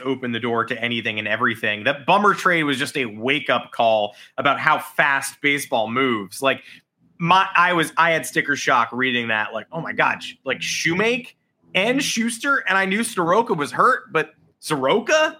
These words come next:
it, it's just a throw-in, and Nicky Lopez, and then you, you really dive into it. A lot of these people took big steps back last year.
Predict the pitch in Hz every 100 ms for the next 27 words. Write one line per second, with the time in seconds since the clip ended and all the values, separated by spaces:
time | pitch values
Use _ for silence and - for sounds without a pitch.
0 | - 180 185 175 170 - 160 135 - 139
1 | 139 190 285 339 190 180 233 269 214 240
2 | 254 359 359 - 190 185 175 170 151 143
3 | 147 147 160 151 143 139 131 127 135 127
4 | 120 - - _ - 131 139 160 156 147
5 | - 131 131 135 - 131 - - 131 -
6 | 127 123 131 120 120 131 123